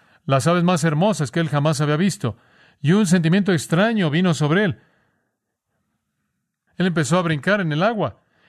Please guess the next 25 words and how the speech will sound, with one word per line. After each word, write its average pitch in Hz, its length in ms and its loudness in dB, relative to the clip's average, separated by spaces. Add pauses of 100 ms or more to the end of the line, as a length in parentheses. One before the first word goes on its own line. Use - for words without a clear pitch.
Él 214 200 -2
estiró 180 380 0
su 175 220 -2
cuello 208 400 -2
tratando 185 420 0
de 170 80 2
seguir 156 480 0
el 165 100 2
vuelo 175 240 2
de 175 140 0
ellos, 170 360 -2 (600)
y 135 220 2
él 220 220 2
gritó 160 360 0
tan 170 240 0
fuerte 160 600 -4
que 151 160 -2
le 147 120 2
asustó. 139 680 -2 (420)
Cuando 143 240 2
finalmente 185 580 2
los 139 140 -2
perdió 147 260 -2
de 160 80 2
vista 156 580 -2